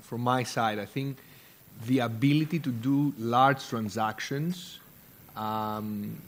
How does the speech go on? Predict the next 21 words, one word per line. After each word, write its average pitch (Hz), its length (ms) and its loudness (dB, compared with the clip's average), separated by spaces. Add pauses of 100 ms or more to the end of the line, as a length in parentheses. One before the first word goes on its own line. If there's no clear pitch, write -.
is, 113 240 -4
uh, 113 240 2
is 110 120 -4
something 131 420 0
that, 120 160 0 (380)
uh, 120 100 -8 (180)
unfortunately 123 520 -2
right 123 180 2
now 131 160 4
we 120 120 2
do 120 100 -2
not 135 260 4
look, 127 300 2
uh, 110 280 2 (600)
Japan 120 420 2
for. 90 340 -8 (1200)
Because, 117 400 2
uh, 113 240 6
for 117 180 2
example, 120 720 4 (100)
um, 107 560 6